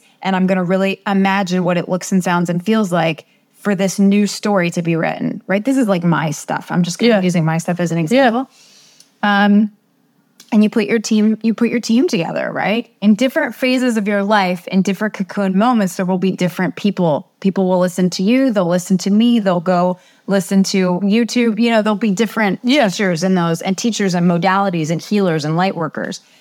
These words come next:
Speaker 1: that you can connect to, too.
Speaker 2: Yeah.
Speaker 1: It's like putting your team together, too.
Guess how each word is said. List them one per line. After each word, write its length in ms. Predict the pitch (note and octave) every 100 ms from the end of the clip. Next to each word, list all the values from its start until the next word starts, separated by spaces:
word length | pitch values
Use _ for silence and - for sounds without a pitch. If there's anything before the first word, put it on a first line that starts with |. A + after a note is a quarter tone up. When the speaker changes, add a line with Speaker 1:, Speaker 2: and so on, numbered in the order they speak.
| _
Speaker 1:
that 140 | F3+ D#3
you 160 | F3
can 400 | - E3+ D#3+ D#3+ D#3 _ _ _
connect 380 | - F#3 D#3+ D#3
to, 220 | - B3
too. 360 | A3 F3+ - F3+ - _
Speaker 2:
Yeah. 160 | G#3+ A3+
Speaker 1:
It's 60 |
like 160 | F#3 -
putting 220 | - F#3+
your 120 | E3+
team 280 | C3+ F#3+ F#3+
together, 360 | - - - E2+
too. 340 | F3 C#3+ C#3